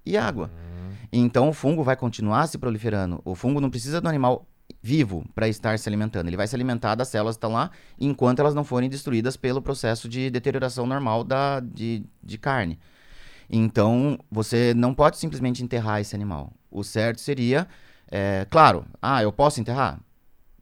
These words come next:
Speaker 1: O problema de enterrar um animal em qualquer lugar não é nem só a esporotricose. Aí se torna um problema ambiental.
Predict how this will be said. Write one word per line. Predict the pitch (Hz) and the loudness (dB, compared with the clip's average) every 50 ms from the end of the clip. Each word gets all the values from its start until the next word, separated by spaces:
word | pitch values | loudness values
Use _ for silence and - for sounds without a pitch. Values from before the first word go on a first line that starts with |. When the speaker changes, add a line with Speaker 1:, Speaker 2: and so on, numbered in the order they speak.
| _ _ - _ _ _ _ _ _ - _ _ _ _ _ _ | _ _ -20 _ _ _ _ _ _ -20 _ _ _ _ _ _
Speaker 1:
O | - | -6
problema | 147 - 175 160 156 180 208 220 | -2 0 0 2 2 2 2 2
de | 208 160 | 2 0
enterrar | 156 139 - 110 110 123 127 127 | -2 -2 -2 -2 0 0 2 2
um | 123 | 2
animal | 113 107 98 101 104 113 113 | 2 2 0 0 0 2 0
em | 110 101 | 0 -2
qualquer | - 95 - 101 87 85 | -4 -6 -6 -6 -6 -4
lugar | 82 87 101 113 135 127 - - - - _ - - - - - | -4 -2 0 0 2 0 0 -2 -8 -16 _ -20 -20 -20 -10 -4
não | 95 110 120 123 | 0 2 2 4
é | 123 | 4
nem | 123 135 156 196 214 | 2 2 0 0 -2
só | - - - - 143 156 180 - - _ | -4 -2 2 4 4 4 4 2 -2 _
a | - 135 | -2 -2
esporotricose. | 147 - 147 143 151 - - - 127 113 101 92 87 85 78 - - | -2 0 -2 -2 -2 -4 -6 -4 -2 -2 -2 -2 -4 -8 -10 -12 -12
Aí | - 80 90 101 104 | -10 -8 -6 -6 -6
se | - - | -6 -6
torna | - 113 120 135 | -2 -2 -2 -2
um | 147 | -2
problema | 147 117 120 131 165 | -2 0 0 0 0
ambiental. | 143 113 135 170 196 202 - 107 104 113 107 92 | -2 -2 -2 -2 -4 -4 -2 0 0 0 0 -2